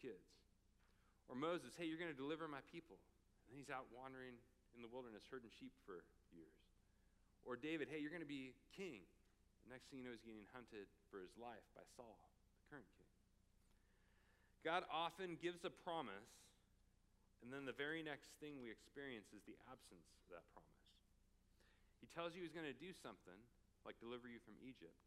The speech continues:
and the very next thing you experience is the absence of that thing. It's the chariots pounding down on your heels, about to destroy you. And when we experience this, we can ask, "Why? Like, God, what are you up to? Why,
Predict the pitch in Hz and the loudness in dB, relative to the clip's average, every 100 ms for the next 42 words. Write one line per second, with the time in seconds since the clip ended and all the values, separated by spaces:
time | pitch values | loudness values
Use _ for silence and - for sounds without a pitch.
0 | - - - - - - 110 143 147 131 | -20 -20 -20 -20 -20 -10 -2 0 2 0
1 | - 143 131 107 - 147 143 110 87 - | -4 -4 -2 -4 -8 -8 -4 -4 -6 -12
2 | - - - - - - 98 - - - | -20 -20 -20 -20 -20 -20 -18 -16 -6 -4
3 | - 107 - 98 95 87 98 - - - | -4 -10 -10 -10 -8 -8 -10 -10 -16 -14
4 | - 131 123 101 92 - - - - - | -6 0 0 0 -4 -14 -18 -20 -20 -20
5 | - - 117 110 107 107 101 95 90 107 | -20 -12 -8 -6 -4 -4 -4 -6 -6 -6
6 | 101 82 82 - - - 87 - - - | -6 -6 -14 -20 -14 -12 -12 -14 -18 -16
7 | - 131 107 - - - - - - - | -8 -8 -8 -14 -20 -20 -20 -20 -20 -20
8 | - - - - 160 165 160 - - - | -20 -20 -12 6 8 8 6 -4 -18 -20
9 | - - 175 175 165 - - 233 233 170 | -12 2 6 8 6 4 0 2 4 0
10 | 151 165 160 - 123 123 190 196 156 127 | -6 4 4 4 -2 4 6 10 10 10
11 | 180 165 196 240 214 170 185 - 139 113 | 10 10 8 6 4 6 4 2 -2 0
12 | 131 165 185 190 | 4 8 8 6